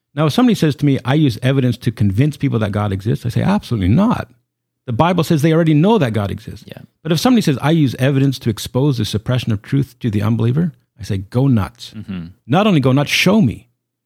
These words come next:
Speaker 1: Do you know how many people get back to me and show me how they use evidences to expe-, to sup-,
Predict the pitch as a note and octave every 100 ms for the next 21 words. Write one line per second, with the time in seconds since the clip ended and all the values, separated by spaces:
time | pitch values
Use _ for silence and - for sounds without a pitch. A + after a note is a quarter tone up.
0 | _ - E3 F#3+ F3 D#3+ C#3 A#2 G2 G#2+
1 | A#2 B2+ A#2 G2 B2+ A#2 B2 G#2+ G#2+ G#2
2 | G#2 G#2+ G2+ A#2 - A2 A2 - - A2
3 | - - - A2+ -